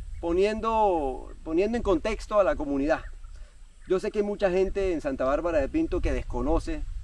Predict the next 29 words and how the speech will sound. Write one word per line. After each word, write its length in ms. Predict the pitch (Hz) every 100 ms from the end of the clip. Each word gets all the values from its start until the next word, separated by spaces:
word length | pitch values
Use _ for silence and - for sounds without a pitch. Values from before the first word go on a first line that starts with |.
| - - - - - - -
lo 180 | 131
que 80 | 151
ha 40 | 156
venido 260 | 180 175
pasando 380 | 175 135 156 170
en 60 | 156
la 60 |
asociación. 760 | 131 120 113 - 196 190 185 170 - - - - -
Eh, 440 | 123 120 113 107 104 - -
cuéntanos, 640 | 160 175 196 190 180 175 - - -
William, 600 | 151 190 190 180 170 - - - - - -
hagamos 360 | 190 220 262
una 180 | 254 254
pequeña 320 | 180 190 214
reseña 500 | 202 156 196 202 202
de, 240 | 185 151 127
de, 180 | 127 120
de 120 | 139
nuestros 320 | 143 - 135
inicios. 420 | 139 170 - 131 - - -
Pues, 140 | 139 -
entre 220 | 120 113
otras 180 | 151 180
cosas, 260 | 180 175 185
porque 280 | 147 143
yo 100 | 131
soy 140 | 127 170
miembro 480 | 165 175 170 160 135
de, 160 | 107